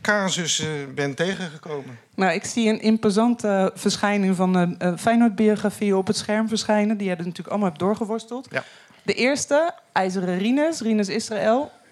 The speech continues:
Speaker 2: Even opscheppen, ik heb hem geïnterviewd en ik vond het een schatje. Wat een lieve man is dat.
Speaker 1: Het is een, eh, ontzettend interessant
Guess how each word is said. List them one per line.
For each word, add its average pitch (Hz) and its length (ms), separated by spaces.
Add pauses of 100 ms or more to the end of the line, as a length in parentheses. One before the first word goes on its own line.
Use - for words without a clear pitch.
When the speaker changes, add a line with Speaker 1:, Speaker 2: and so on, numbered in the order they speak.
(120)
Speaker 2:
Even - 240
opscheppen, 190 500
ik 185 100
heb 180 100
hem 165 80
geïnterviewd 185 680
en 165 160
ik 170 100
vond 151 200
het 147 100
een 143 80
schatje. 123 560
Wat 170 220
een - 80
lieve 151 280
man 143 200
is 135 120
dat. 120 300 (280)
Speaker 1:
Het 139 100
is 131 60
een, 156 240
eh, 151 220 (420)
ontzettend 190 460
interessant 170 800